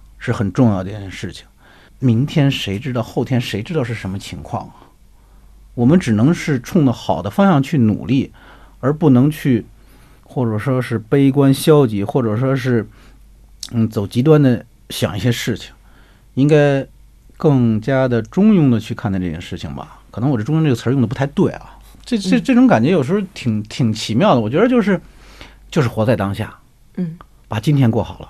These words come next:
Speaker 1: 比什么都强。缺人的有，缺钱的有，缺房的有，缺车的有。你要是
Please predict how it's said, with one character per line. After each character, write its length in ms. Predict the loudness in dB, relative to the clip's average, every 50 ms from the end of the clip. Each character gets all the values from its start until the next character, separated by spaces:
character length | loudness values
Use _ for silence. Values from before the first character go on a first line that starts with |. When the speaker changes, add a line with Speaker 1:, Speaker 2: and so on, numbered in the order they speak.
| -10
Speaker 1:
比 140 | -6 -4 -4
什 180 | -4 -4 -2 0
么 80 | 2
都 120 | 2 2 0
强。 240 | -2 -6 -12 -16 -16 -20 -20 -20 _ _ -20 -20 _ _ _ _ -18 -12
缺 240 | -2 4 6 6 8
人 200 | 8 8 6 6
的 180 | 4 4 2 -2 -8 -20 -20 -20 -20 -14 -10
有， 280 | -8 -8 -6 -8 -10 -14 -18 -20 -20 -20 -20 -20 -20 -20 -20 -16 -12
缺 260 | -4 0 2 2 2
钱 320 | 0 -2 -6 -4 -2 0
的 100 | 0 0 -2
有， 180 | -4 -8 -12 -14
缺 220 | -6 -4 -2 -2
房 280 | 0 0 0 0 2 2
的 60 | 0
有， 140 | -2 -4 -6
缺 180 | -6 -4 -4 -4
车 280 | 0 4 6 6 8
的 80 | 6 6
有。 200 | 4 0 -6 -14 -18 -20 -20 -20 -20 -20 -20 -20 -20 -20 -20 -20 -20 -16 -6
你 180 | -2 0 2 4
要 200 | 6 6 6 4
是 420 | 4 2 2 4 4 2 2 -2